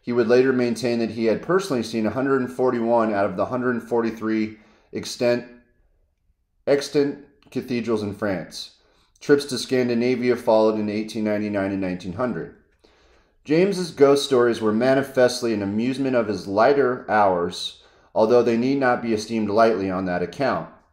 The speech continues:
We may date the commencement of his supernatural writing to the rather, rather frivolous tale, A Night in King's College Chapel, probably written in eighteen ninety-two,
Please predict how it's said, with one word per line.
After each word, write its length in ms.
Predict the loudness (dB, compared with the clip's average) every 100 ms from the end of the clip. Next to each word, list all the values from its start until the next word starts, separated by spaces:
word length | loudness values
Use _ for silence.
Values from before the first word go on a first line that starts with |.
| _ _ _ _ _ -8
We 100 | -2
may 180 | 0 0
date 300 | 2 0 0
the 80 | -4
commencement 560 | -2 0 0 0 0
of 80 | 0
his 120 | -2
supernatural 760 | -6 -6 -4 0 0 0 -2 2
writing 340 | 4 4 2
to 80 | -4
the 80 | 0
rather, 340 | 2 2 0 -4 -20 _
rather 320 | 2 4 4
frivolous 720 | 0 0 0 2 2 0 0
tale, 500 | -2 2 4 4 0 -10 -20 _ _ -4
A 40 |
Night 300 | 2 4 4
in 160 | 0 -6
King's 420 | -4 -4 -4 -8
College 480 | -4 2 4 2 -2
Chapel, 600 | 0 2 2 0 -4 -6 -8
probably 360 | 2 4 4 2
written 320 | 0 -2 -4
in 100 | -4
eighteen 320 | -4 -6 -6
ninety-two, 840 | -4 -4 -6 -8 -2 0 2 -2